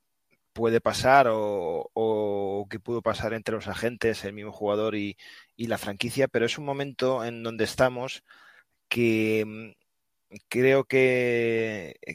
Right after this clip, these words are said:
que tienen que tener, eh, un plan a seguir y un, y un camino a dónde llegar, ¿no? Y quizás en ese camino,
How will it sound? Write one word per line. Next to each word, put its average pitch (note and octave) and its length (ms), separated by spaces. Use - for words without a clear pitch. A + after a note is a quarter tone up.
que A#2 120
tienen C3 300
que C3 120
tener, B2 520
eh, G2+ 600
un C3 200
plan C3+ 280
a B2 60
seguir B2+ 580
y A2+ 240
un, A#2 880
y A2+ 120
un A#2+ 120
camino A#2+ 440
a A2 60
dónde G#2+ 280
llegar, F2+ 380
¿no? G2 180
Y G2+ 440
quizás - 840
en B2+ 280
ese C3+ 300
camino, C#3+ 600